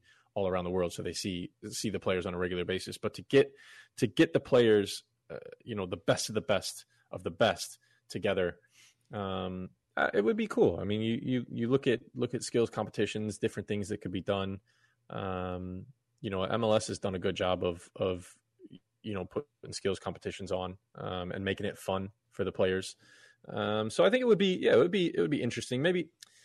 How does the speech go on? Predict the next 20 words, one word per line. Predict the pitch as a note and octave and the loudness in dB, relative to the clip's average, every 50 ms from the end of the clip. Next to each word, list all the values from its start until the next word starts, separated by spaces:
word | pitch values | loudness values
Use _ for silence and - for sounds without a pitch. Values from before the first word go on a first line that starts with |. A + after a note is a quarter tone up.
| _ - | _ -6
maybe | - F3+ | 0 2
not | E3 D3 C#3 | 2 4 4
so | - D3 | 4 4
much | B2+ B2 G#2+ - | 2 2 2 2
the, | - A2 F#2+ - | 2 2 2 2
the | - - - | 0 0 2
actual | A2+ A#2 - - - A2+ G2 | 2 0 2 0 2 2 2
game, | F2 - - G#2+ A2 B2+ D#3+ E3 | 2 2 0 2 2 2 0 2
but | B2+ A2 G2+ - - _ _ _ _ - _ _ _ _ - | 4 6 6 6 4 _ _ _ _ -20 _ _ _ _ 2
everything | C3 C#3+ F3 F3 D#3+ D3 | 4 6 6 6 4 2
kind | - C3 A#2 | 0 -2 -2
of | G#2 | 0
surrounding, | - - G2+ F#2 F2+ F#2 F#2+ G#2 A#2+ A#2 G#2+ G2 F#2 F2 E2+ E2 E2+ _ _ _ _ - | 0 2 2 4 4 4 6 6 6 4 4 4 2 2 0 -8 -12 _ _ _ _ -4
uh, | G#2 G2 G2 - - - | -4 -2 -2 -4 -4 -4
an | G#2 G2+ | -2 0
all-star | F#2+ F#2+ G2+ G2+ - - G#2 F#2+ F2+ F2+ | 2 2 2 2 2 2 4 4 4 4
kind | F2+ - G2 F2+ | 2 -2 -6 -4
of | E2+ E2+ | -4 0
weekend, | G2 G#2 F#2+ - G#2 F2+ E2+ E2+ E2+ - _ _ _ - | -2 -2 0 0 -2 -2 -2 -6 -8 -14 _ _ _ -18
um, | - A2 G2+ F#2+ G2 F#2+ F#2 F2+ F2 F2 F2+ F2 F2 F2 | -14 -10 -8 -8 -8 -6 -6 -8 -8 -8 -10 -12 -14 -16